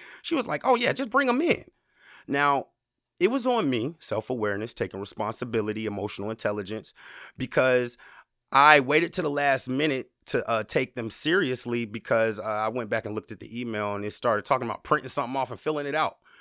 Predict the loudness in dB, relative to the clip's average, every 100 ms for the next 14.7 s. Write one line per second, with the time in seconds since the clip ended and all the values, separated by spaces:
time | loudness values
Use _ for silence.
0 | -20 -20 -6 -2 0 0 0 -2 -2 -4
1 | -4 -4 -2 -2 -4 -4 -6 0 0 2
2 | 0 -2 -2 -4 -2 -2 -6 -10 -2 -2
3 | 2 2 2 -4 -10 -8 -4 0 0 -2
4 | -4 -6 -4 -8 -6 -2 -2 -2 -4 0
5 | 2 4 4 8 8 6 2 0 -2 -4
6 | -8 -8 -10 -12 _ -20 -20 -20 -20 2
7 | 6 6 2 0 2 4 0 0 4 6
8 | 4 2 0 0 -2 -4 -2 0 2 2
9 | 2 2 2 2 0 -6 -8 -6 -6 -6
10 | -2 -2 -2 -2 -4 -2 -2 -2 -8 -16
11 | -8 -6 2 2 2 0 0 0 -4 0
12 | 0 0 -4 -2 2 2 2 -2 -2 -2
13 | 0 2 2 -2 -4 -4 -4 -4 -4 -4
14 | -4 -4 -4 -4 -2 0 -2